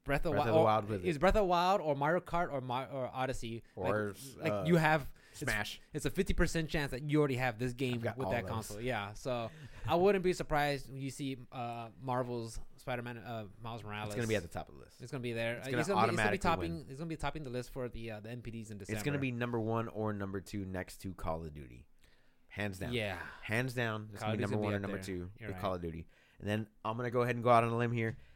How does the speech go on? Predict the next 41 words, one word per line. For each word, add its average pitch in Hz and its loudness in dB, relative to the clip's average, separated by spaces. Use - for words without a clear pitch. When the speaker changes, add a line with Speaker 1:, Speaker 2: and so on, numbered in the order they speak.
Speaker 2:
Say 107 -4
Assassin's 110 -2
Creed 113 -6
Valhalla's 101 2
on 85 -6
that 80 -6
Speaker 1:
It's - -10
gonna 73 -8
Speaker 2:
list. 117 -6
Speaker 1:
be 120 -4
up 120 -8
there. 120 -10
Speaker 2:
And 98 -2
then 101 0
on 107 0
top 120 2
of 104 -6
that, 135 0
uh, 110 0
Demon 113 0
Souls 123 0
will 113 -4
be 110 -4
in, 107 -4
like, 92 -4
number 98 -2
six. - -4
So 127 -4
I'm 139 0
gonna 156 4
tell 170 2
you 156 2
right 151 6
now, 147 4
Demon 147 -2
Souls 175 -2
will 139 0
not 143 2
be 135 2
top 127 2
five. 87 2